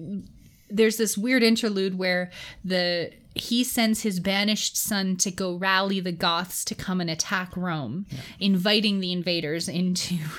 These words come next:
Speaker 2: Yeah.
Speaker 1: into the city. Um, and meanwhile, uh,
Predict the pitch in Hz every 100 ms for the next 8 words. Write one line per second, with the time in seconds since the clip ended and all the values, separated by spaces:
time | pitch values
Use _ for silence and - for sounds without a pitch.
0 | - - 135 196 196 185 180 - 208 165
1 | 151 - - - - - 196 190 185 175
2 | - - 202 202 226 226 220 196 190 190
3 | 185 - - - - _ - 190 175 175
4 | 165 170